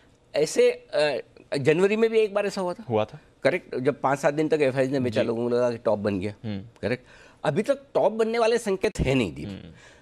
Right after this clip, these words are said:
Speaker 1: हाँ, ये ज़रूर आप कह सकते हैं कि पन्द्रह हजार एक सौ, पन्द्रह हजार तीन सौ वो range है जहाँ
Speaker 2: हम्म।
Speaker 1: पर वापस आता है, तो आप चाहें तो थोड़ा हल्का हो
Speaker 2: थोड़ा।
Speaker 1: जाइए, थोड़ा profit book कर लीजिए, वो ए-, एक कर, कर सकते हैं। और fresh तेजी आपको पन्द्रह पाँच सौ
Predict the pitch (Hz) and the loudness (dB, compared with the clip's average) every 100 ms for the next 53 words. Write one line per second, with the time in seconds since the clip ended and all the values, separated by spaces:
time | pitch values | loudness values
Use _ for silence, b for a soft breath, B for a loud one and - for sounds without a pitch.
0 | B - - 180 208 147 226 214 240 247 | B -14 -4 -4 -2 0 2 2 0 0
1 | 202 - 175 - - 220 294 - 135 143 | -2 -2 -6 -6 -10 -10 -8 -4 0 0
2 | 147 151 131 - 156 120 120 120 131 - | 0 -2 -4 -8 -10 -4 -2 -2 -4 -4
3 | 113 113 117 107 113 92 104 135 107 95 | -6 -6 -4 0 2 0 -2 -6 -6 -8
4 | 98 98 80 131 107 85 123 110 113 - | -4 -4 -4 -4 -8 -6 -8 -8 -12 -12
5 | - - 101 120 120 110 92 98 95 92 | -8 -8 -8 -8 -4 -2 -2 -2 -2 -2
6 | 87 - 127 110 90 107 101 73 - 67 | -8 -6 -4 -2 -4 -4 -6 -8 -10 -10
7 | 71 107 156 160 - 127 135 135 123 - | -8 2 4 4 0 -4 -2 0 0 0
8 | 110 104 - 98 B B - 160 - 208 | -2 -4 -4 -4 B B -4 -2 2 2
9 | 202 180 160 156 - 160 139 147 147 135 | 2 -4 0 -2 -2 -4 -2 0 0 -2
10 | 139 | -2